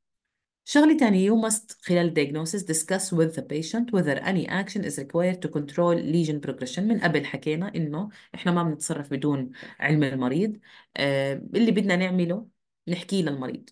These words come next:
بناء على الدايجنوسيس، بنخبره شو الدايجنوسيس بما ب-، بالبيست اوف اور نولج شو طلع معنا الدايجنوسيس، آه، بنت-، بنخبره شو الاوبشنز اللي متوافرة عنا كتريتمنت بلان، وكمان بنخبره بالبروجريشن لكل،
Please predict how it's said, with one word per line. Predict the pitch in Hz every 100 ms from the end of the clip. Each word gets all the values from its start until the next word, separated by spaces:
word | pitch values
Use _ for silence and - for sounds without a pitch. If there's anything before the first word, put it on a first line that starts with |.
| -
بناء | 175 190
على | 165 151
الدايجنوسيس، | 147 139 139 139 143 -
بنخبره | 156 143 170 151
شو | - 143
الدايجنوسيس | 127 120 135 160 196 185
بما | 185 170 147 139 131
ب-، | 139 135 -
بالبيست | 139 139 190 -
اوف | 127
اور | 139 131 131
نولج | 143 151
شو | - 165
طلع | 160 127
معنا | 131 139 120
الدايجنوسيس، | 120 120 123 151 165 285 285 - - - _
آه، | 175 165 160
بنت-، | 175 202 202
بنخبره | 180 196 180 285 220
شو | 247 254 262 254 -
الاوبشنز | 175 - - - 175 175 175 - - _
اللي | 214 190
متوافرة | 180 190 208 190 147
عنا | 160 139 - _ _ - -
كتريتمنت | 175 190 208 180 165
بلان، | 139 135 123 180 _ - _ -
وكمان | 233 254 269 277
بنخبره | 208 - 226 202 214
بالبروجريشن | 196 202 208 170 170 180 170 233 240 139 135 - _ _ -
لكل، | 175 175 233 233 233